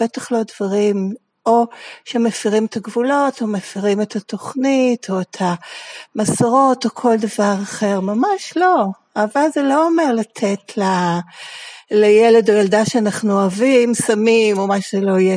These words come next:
כן, מה שנקרא אפשור, enabling, לאפשר כל מיני הת-, אה, החצנות התנהגויות ו-, וסטיות וחלוקות שהן יכולות להיות מאוד נעימות, מאוד נעימים. שמעתי כך, לעשן סמים או להשתמש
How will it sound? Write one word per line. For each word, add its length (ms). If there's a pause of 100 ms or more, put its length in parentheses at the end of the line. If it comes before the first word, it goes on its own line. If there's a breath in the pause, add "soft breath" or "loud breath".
כן, 200
מה 100
שנקרא 360
אפשור, 500
enabling, 1040
לאפשר 760
כל 280
מיני 480 (680 loud breath)
הת-, 200
אה, 200
החצנות 580
התנהגויות 1120 (180)
ו-, 460
וסטיות 880
וחלוקות 400
שהן 120
יכולות 220
להיות 120
מאוד 200
נעימות, 640
מאוד 160
נעימים. 680 (480 soft breath)
שמעתי 600
כך, 480
לעשן 360
סמים 480
או 60
להשתמש 640